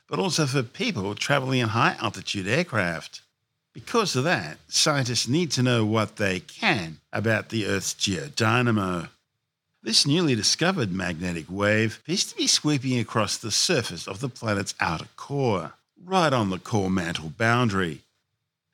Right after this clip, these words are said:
It does so every seven years, oscillating and propagating westwards at up to fifteen hundred kilometres a year.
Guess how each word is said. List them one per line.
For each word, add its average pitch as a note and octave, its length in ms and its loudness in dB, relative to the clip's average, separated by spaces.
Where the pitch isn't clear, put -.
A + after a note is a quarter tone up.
It C3 220 -8
does F3+ 200 2
so A#2 480 2
every C3 320 0
seven F2+ 540 0
years, G2+ 720 0
oscillating G#2+ 640 2
and F2+ 140 -2
propagating F#2+ 640 -2
westwards A2 640 0
at A#2+ 100 -2
up A#2+ 160 0
to G#2 100 -6
fifteen A2 520 0
hundred G2+ 480 -2
kilometres F2 640 0
a - 20 -6
year. G#2 640 0